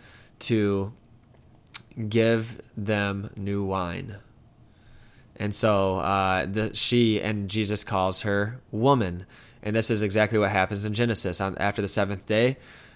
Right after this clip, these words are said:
uh, um, Eve is formed out of Adam's side, and, uh, Adam identifies her as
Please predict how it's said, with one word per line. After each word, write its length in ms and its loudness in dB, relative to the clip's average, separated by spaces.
uh, 380 2
um, 440 -2
Eve 400 2
is 180 0
formed 580 0
out 380 0
of 680 -2
Adam's 360 0
side, 540 2
and, 400 -4
uh, 260 0
Adam 300 0
identifies 640 -2
her 140 -2
as 400 -2